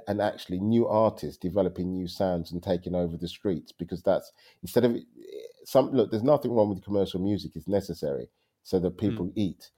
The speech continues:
Speaker 1: But also the idea that music is something which is owned by the big conglomerates. Actually, that's not really what happens. What happens is that people have a tradition. And I, I,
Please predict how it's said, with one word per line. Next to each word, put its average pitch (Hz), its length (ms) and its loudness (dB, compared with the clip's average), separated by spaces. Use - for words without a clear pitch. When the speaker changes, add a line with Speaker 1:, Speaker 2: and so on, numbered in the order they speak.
Speaker 1:
But 98 220 6
also 110 600 2
the 107 120 2
idea 110 640 4
that 90 180 -2
music 101 500 -4
is 87 160 -12
something 92 380 -2
which 90 140 -6
is 87 100 -8
owned 95 300 -2
by 90 180 0
the 85 140 -4
big 98 200 0
conglomerates. 90 840 -2
Actually, 110 240 -2
that's 120 200 4
not 113 240 2
really 113 360 4
what 90 240 2
happens. 82 520 -4
What 87 160 0
happens 95 300 -2
is 80 140 -8
that 87 100 -14
people 87 240 -8
have 82 100 -6
a 85 40 -16
tradition. 85 420 -10
And 98 80 0
I, 101 60 2
I, 98 180 -4